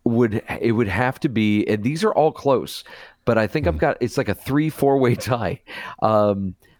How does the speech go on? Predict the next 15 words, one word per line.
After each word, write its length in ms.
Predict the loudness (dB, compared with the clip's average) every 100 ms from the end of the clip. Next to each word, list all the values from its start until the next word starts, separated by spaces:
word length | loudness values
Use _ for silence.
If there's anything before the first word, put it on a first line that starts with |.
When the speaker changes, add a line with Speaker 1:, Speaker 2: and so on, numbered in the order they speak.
| _
Speaker 1:
I 80 | 0
got 180 | 0 -2
to 80 | -4
see 200 | -2 -2
David 480 | 0 0 2 0 2
Bowie 380 | 2 2 0
and 140 | 0 0
Nine 240 | 0 0
Inch 220 | -2 -2
Nails 420 | 0 2 2 0 -2
Speaker 2:
Whoa. 240 | -2 0
Speaker 1:
in 140 | -2
nineteen 400 | -2 -4 -2 0
ninety-five 680 | 2 2 2 2 2 2 0
Speaker 2:
Whoa. 140 | -2